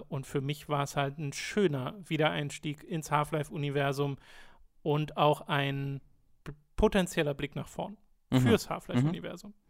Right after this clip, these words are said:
Speaker 2: Ja, das ist für mich das Spannendste an dem Projekt, dass es ja sehr sicher zu sein scheint.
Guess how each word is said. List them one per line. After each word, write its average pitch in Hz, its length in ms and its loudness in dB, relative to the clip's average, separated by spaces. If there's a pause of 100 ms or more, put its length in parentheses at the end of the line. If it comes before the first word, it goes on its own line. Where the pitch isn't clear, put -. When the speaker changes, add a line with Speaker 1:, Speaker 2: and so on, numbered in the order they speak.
(140)
Speaker 2:
Ja, 120 120 10
das 139 360 8
ist 120 340 -2
für - 120 0
mich 135 160 6
das - 160 -4
Spannendste 107 340 2
an 98 60 -4
dem 104 120 0
Projekt, 107 440 4
dass 101 180 -8
es - 180 -14
ja 101 320 4
sehr 110 380 4
sicher 104 480 4
zu - 160 -6
sein 98 260 6
scheint. 98 460 0